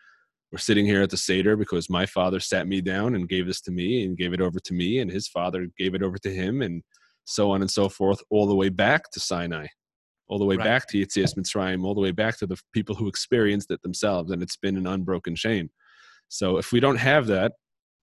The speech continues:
Speaker 1: and if we don't have a sense of, uh, you know, a sense of there were people who are at Har Sinai who passed it on and on and on and on, so then there is no Yiddishkeit, there is nothing. Like, why? Why, why have anything?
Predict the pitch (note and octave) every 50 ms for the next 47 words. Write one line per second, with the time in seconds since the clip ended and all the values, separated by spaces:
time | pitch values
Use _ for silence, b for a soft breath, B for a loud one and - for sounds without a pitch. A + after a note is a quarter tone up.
0 | _ _ _ _ _ _ _ _ _ _ _ G#2+ G#2 G2+ - B2 B2 C3 C3 B2+
1 | B2+ B2+ A#2 - - - A#2 A2 A2 - - G#2+ G2+ G2 F#2 F2+ F#2 - _ _
2 | _ _ _ _ _ _ _ _ _ _ _ _ - G#2 G2 F#2+ - - A2+ G#2+
3 | G2+ G2 F#2+ E2 - - - A2 G#2 - - G#2 F#2+ F2 F#2+ - A2+ G2+ G2 A#2+
4 | B2 B2 A#2 A#2 - - B2 A#2 - A#2 G#2+ A2 G#2 G#2 G2+ G2+ G2 G2+ F#2+ F#2+
5 | - - G#2+ G2+ G#2 G2 F#2+ G2+ G2+ F2+ - - G#2+ G2 - - G2+ F#2 F#2+ G2+
6 | G2 F#2+ F#2+ F#2+ - - G2 - F#2+ G2 G2 F#2+ F#2+ F#2+ F#2+ G2 F#2 F#2 G2 G2+
7 | G2+ G2 G2+ G2+ - - - - G#2 F#2 G2+ G2 G2+ G2 F2 - F#2+ G2+ G#2 G2
8 | F2 B2 D3+ D3+ - A2 F#2+ F2+ F#2 F2+ F#2 - - - F#2 F2 E2+ - F2+ -
9 | A2 A#2 G#2+ G2+ F#2+ B2+ C#3+ - - F2 E2 D#2+ E2 E2+ F2 F2 F#2+ A2 G#2 F2
10 | - - F#2 F#2 F#2 - - F#2+ F#2 G2+ F#2+ E2+ F2 G#2 A2+ A2 - D#2 D2 C#2+